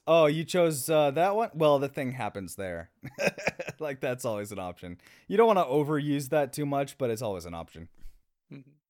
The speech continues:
Speaker 1: These are all tools in the toolbox, as it were.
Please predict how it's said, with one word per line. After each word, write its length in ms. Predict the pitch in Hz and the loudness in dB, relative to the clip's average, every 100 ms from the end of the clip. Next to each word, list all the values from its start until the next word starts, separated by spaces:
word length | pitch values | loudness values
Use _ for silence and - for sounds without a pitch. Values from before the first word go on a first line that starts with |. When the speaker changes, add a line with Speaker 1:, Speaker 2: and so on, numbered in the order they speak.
| _ _ _ _ _ _ _ | _ _ _ _ _ _ _
Speaker 1:
These 220 | 135 160 | -8 -4
are 80 | 156 | -2
all 120 | 123 | -2
tools 520 | - - 160 160 156 | -4 -8 -2 -2 -2
in 80 | 151 | -4
the 80 | 131 | -6
toolbox, 640 | - 147 147 117 98 - | -4 -2 0 0 -4 -6
as 160 | 117 107 | -12 -10
it 80 | 98 | -10
were. 340 | 87 85 85 | -8 -10 -12